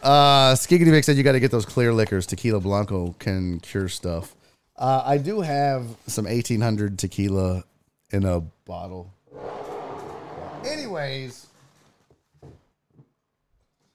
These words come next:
I always forget about these two when I'm drinking, uh, 'cause I keep all my shit out in the. Uh, you know what they say too, by the way? F Y I, just a little something, something.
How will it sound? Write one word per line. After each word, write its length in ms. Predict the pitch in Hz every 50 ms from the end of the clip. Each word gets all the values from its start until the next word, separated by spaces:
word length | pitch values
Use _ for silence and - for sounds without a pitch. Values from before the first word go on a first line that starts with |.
| _ _ -
I 80 | 139
always 240 | 196 262 311 359 330
forget 220 | - - 131 139 139
about 180 | 127 104 90
these 160 | - 90 87
two 220 | - - 104 98 90
when 120 | 90 92
I'm 160 | 90 87 85
drinking, 440 | 82 80 87 90 90 - 69 64 - - - -
uh, 440 | - 90 87 82 80 80 78 78 80 -
'cause 120 | - 98
I 100 | 87 82
keep 200 | 80 - - 98
all 140 | 104 101 101
my 100 | 92 78
shit 340 | 85 - - - 95 90 - _ _ _ _ _ _ _ _ _ _ _ _ _ _ _ -
out 220 | 98 98 95 -
in 240 | - 92 92 95 90
the. 220 | 82 78 76 73 76 _ _ _ _ _ _ _ _ _ _ - 285 285 - _ _ _ _ _ _ _ _ _ _ _ _ _ _ _ _ _ _ _ _ _ _ _ _ _ _ _ _ _ _ _ _ _ _ _ _ _ _ _ -
Uh, 60 | 98
you 120 | 104 123 147
know 60 | 185
what 80 | 220
they 100 | 208 151
say 220 | 123 - 123 123 120
too, 180 | - - 120
by 140 | 117 120 127
the 80 | 127 135
way? 180 | 135 139 135 -
F 200 | 113 117 120 -
Y 140 | 143 127 117
I, 360 | - 85 80 82 104 131 131 _ _ _ _ _ _ _
just 260 | _ - 107 104 - -
a 80 | 107
little 560 | 107 101 101 110 120 120 123 123 123 120 117
something, 360 | 117 - - 139 135 123 127 120
something. 360 | - - 139 135 127 123